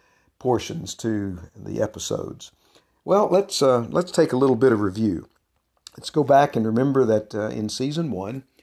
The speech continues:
we laid the foundation for the spiritual life. Uh, we're using the metaphor of the heart. Uh, the heart is the core of who we are.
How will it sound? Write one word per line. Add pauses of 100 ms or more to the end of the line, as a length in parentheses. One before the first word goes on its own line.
(500)
we
laid
the
foundation
for
the
spiritual
life. (640)
Uh,
we're
using
the
metaphor
of (180)
the
heart. (760)
Uh, (100)
the
heart
is
the
core
of (100)
who
we
are.